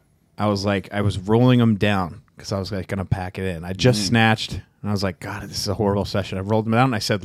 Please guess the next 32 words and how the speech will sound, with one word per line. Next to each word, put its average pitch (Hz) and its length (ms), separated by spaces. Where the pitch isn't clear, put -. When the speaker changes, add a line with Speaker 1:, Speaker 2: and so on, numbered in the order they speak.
Speaker 1:
it 110 100
said, 110 160
"Lift 110 300
through 113 240
it." 90 180
And 113 160
then 107 360
my 110 160
training 107 260
partner, 98 300
Dylan, 101 460
he 110 160
started 101 240
doing 95 160
clean 98 260
and 92 80
jerks. 90 440
Speaker 2:
Mm. 82 180
Speaker 1:
So - 180
I'm 101 120
like, 87 180
"Fucking - 320
pull 107 260
it 104 60
up, - 160
lift 139 160
Speaker 2:
Hike 110 160
'em - 80
Speaker 1:
through 104 80
Speaker 2:
back 95 240
Speaker 1:
it." 95 40
Speaker 2:
up. 92 120